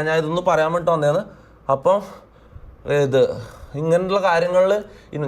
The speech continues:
ഞാനിത് ഒരു ഐഡിയ ഇല്ലാണ്ട് ഇത് ചെയ്തതാണെടാ. അതാണ് ഞാൻ ഒരു ഐഡിയ ഇല്ലാണ്ട് ഒരാഴ്ചത്തെ റിസർച്ചും കൊണ്ടാണ് ഇത് ചെയ്തത്. ഒരാഴ്ച, രണ്ടാഴ്ച, എത്രയാണിത്? മിനിമം ഒ-, ഒരു മാസം പോലും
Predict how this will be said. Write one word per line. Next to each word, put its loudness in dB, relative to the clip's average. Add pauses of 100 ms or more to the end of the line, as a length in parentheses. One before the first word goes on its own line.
(100)
ഞാനിത് 0
ഒരു -2 (140)
ഐഡിയ -2
ഇല്ലാണ്ട് 0
ഇത് -8
ചെയ്തതാണെടാ. 0 (720)
അതാണ് 0
ഞാൻ 2 (120)
ഒരു -2 (120)
ഐഡിയ 0
ഇല്ലാണ്ട് 0 (520)
ഒരാഴ്ചത്തെ 0
റിസർച്ചും 0
കൊണ്ടാണ് 0
ഇത് -4 (1120)
ചെയ്തത്. 2 (280)
ഒരാഴ്ച, 2 (100)
രണ്ടാഴ്ച, 0
എത്രയാണിത്? 0 (1300)
മിനിമം 0 (220)
ഒ-, -8 (120)
ഒരു 0
മാസം 2
പോലും 4